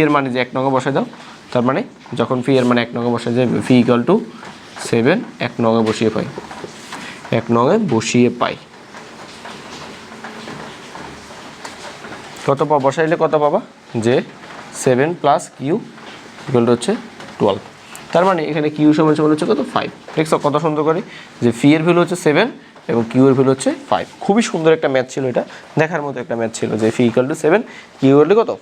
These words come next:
ফাইভ। তার মানে দেখো যে সেভেন প্লাস ফাইভ সর্বোচ্চ ভ্যালু, তো আমরা জানি সর্বোচ্চ ভ্যালু যোগ করতে হলে সরাসরি যোগ করতে হয়, ফি প্লাস কিউ, এই যে ফি প্লাস কিউ বারো নিউটন,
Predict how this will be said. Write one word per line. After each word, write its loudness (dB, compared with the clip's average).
ফাইভ। 0
তার 4
মানে 2
দেখো -2
যে 2
সেভেন 4
প্লাস 4
ফাইভ 0
সর্বোচ্চ 0
ভ্যালু, 4
তো 2
আমরা 0
জানি 0
সর্বোচ্চ -2
ভ্যালু 4
যোগ 4
করতে 2
হলে 0
সরাসরি 2
যোগ 2
করতে -2
হয়, -2
ফি 2
প্লাস 4
কিউ, 0
এই 4
যে 4
ফি 2
প্লাস 4
কিউ 0
বারো 4
নিউটন, -6